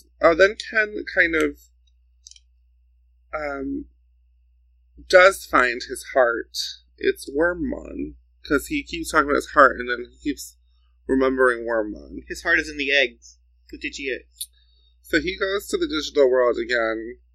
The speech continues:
Speaker 1: and goes into Primary Village, and gets told off by some baby Digimon.
Speaker 2: He does.
Speaker 1: Which is
Speaker 2: The
Speaker 1: kinda
Speaker 2: red one was speaking some truth.
Speaker 1: It was kinda funny.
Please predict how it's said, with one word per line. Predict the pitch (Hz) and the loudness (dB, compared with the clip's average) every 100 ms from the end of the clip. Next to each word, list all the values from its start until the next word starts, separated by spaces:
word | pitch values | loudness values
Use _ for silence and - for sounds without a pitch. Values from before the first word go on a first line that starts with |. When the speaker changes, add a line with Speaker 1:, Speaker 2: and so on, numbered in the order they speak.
| - | -6
Speaker 1:
and | 131 127 110 | -2 0 0
goes | 127 131 - | 0 0 -2
into | 139 165 | -2 2
Primary | 156 143 127 127 127 117 | 4 6 6 6 4 4
Village, | 117 113 110 107 | 2 6 4 4
and | 113 117 | 0 -2
gets | - - | -2 4
told | 120 110 | 4 8
off | 110 120 - | 8 6 6
by | 113 | 4
some | 113 120 110 | 4 -2 0
baby | 107 104 104 | 0 0 -2
Digimon. | 101 101 101 101 104 - _ _ _ _ _ _ _ _ _ _ - - - _ _ _ _ - | -2 -4 -4 -4 -6 -10 _ _ _ _ _ _ _ _ _ _ -16 -16 -18 _ _ _ _ -12
Speaker 2:
He | 175 | -4
does. | 156 143 123 131 - | 8 10 10 6 6
Speaker 1:
Which | 147 156 | 8 8
is | 156 | 10
Speaker 2:
The | 202 | 12
Speaker 1:
kinda | 185 | 12
Speaker 2:
red | 214 | 12
one | 359 | 10
was | 320 | 4
speaking | - 226 185 | 0 -4 -4
some | - 147 | -6 -8
truth. | - 180 - _ _ _ _ _ - | -10 -12 -18 _ _ _ _ _ 2
Speaker 1:
It | 151 | 6
was | 196 - | 6 8
kinda | - 127 | 8 8
funny. | - 117 113 120 | 8 4 4 0